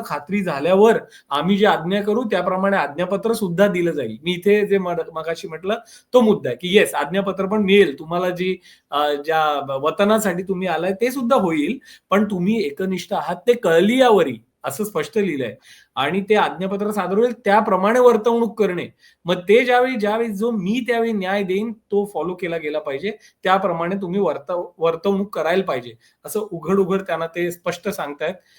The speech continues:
याच्यावरून संभाजी महाराजांचं जे प्रणव मगाशी म्हणाला, त्यांची जी कडक शिस्तीचे अशी जी प-, प्रतिमा आहे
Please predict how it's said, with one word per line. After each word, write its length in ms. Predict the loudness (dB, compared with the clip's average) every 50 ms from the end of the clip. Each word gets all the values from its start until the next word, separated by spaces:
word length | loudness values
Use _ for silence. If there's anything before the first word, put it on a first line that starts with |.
| _ _ _ -2
याच्यावरून 440 | 0 0 0 0 0 0 0 0 -2
संभाजी 440 | -4 -6 -6 -4 -2 -2 -2 -2 -2
महाराजांचं 760 | -2 -2 0 0 0 0 0 -2 -4 -4 -4 -4 -4 -4 -6 -8 _ _ _ _ _ _ _ _ _ _ _ -20 -20 _ -8 -4
जे 80 | -4 -2
प्रणव 280 | -2 0 0 2 2
मगाशी 360 | 2 2 2 2 0 -2 -2 -4
म्हणाला, 260 | -4 -4 -4 -4 -4
त्यांची 300 | -6 -6 -8 -8 -8 -8
जी 80 | -8
कडक 340 | -8 -4 -2 0 2 2 2 2 0 -8 _ _ _ _ _ _
शिस्तीचे 520 | -10 -6 -6 -6 -4 -2 -2 -2 0 2 0
अशी 220 | 0 0 -2 -4
जी 100 | -2 -2
प-, 160 | -2 -2 -4
प्रतिमा 560 | -6 -6 -4 -6 -6 -4 -2 0 2 2 4 2
आहे 220 | 2 -2 -6 -10